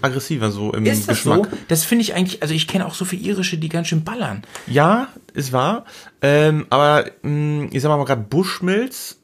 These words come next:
Speaker 1: äh, ist auch dafür bekannt, äh,
Speaker 2: Bushmills
Speaker 1: sehr
Speaker 2: brennt ganz schön, oder?
Speaker 1: Nö, ich finde, ich finde der normale Bushmills oder auch
Speaker 2: Okay.
Speaker 1: der, der Zehner, ähm, die haben eigentlich eine sehr, sehr angenehme Note
Speaker 2: Okay.
Speaker 1: und sind mild.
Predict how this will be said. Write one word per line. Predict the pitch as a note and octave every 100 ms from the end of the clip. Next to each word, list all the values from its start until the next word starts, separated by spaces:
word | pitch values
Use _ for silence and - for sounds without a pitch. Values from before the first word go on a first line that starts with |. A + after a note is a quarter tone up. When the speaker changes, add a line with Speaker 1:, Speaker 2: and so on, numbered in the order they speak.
| -
Speaker 1:
äh, | C#3+ D3
ist | - -
auch | - D3+
dafür | E3+ -
bekannt, | F3 E3+ E3 E3 - -
äh, | C3 C3+ C3 - - -
Speaker 2:
Bushmills | - A#2+ D#3+ A2+
Speaker 1:
sehr | C3 C#3
Speaker 2:
brennt |
ganz | C#3 C3+ C3+
schön, | C3+ F#4+ F3+
oder? | A2 E3+
Speaker 1:
Nö, | D#3 F#3 G#3+ G#3 C3 G3
ich | G#3+
finde, | F#3 D#3
ich | -
finde | C#3+ C#3+
der | B2+
normale | G#2+ E3+
Bushmills | F#3+ F#3 - F#3+
oder | - C#3+
auch |
Speaker 2:
Okay. | D3+ D#3+
Speaker 1:
der, | B2+
der | A2+
Zehner, | - C3 F3+ G#3+ G3 -
ähm, | D3+ D3+ C#3
die | C#3+
haben | C#3 C#3 E3 E3
eigentlich | D#3+ D#3 D#3+
eine | D#3
sehr, | A2 G#2+ A2 C3+ E3
sehr | D3 -
angenehme | C3+ C3 B2+
Note | A#2 A2 F#3+ G#3+ -
Speaker 2:
Okay. | B2 D3+ -
Speaker 1:
und | C3
sind | A#2 B2+
mild. | A#2+ B2+ G#2 F#2+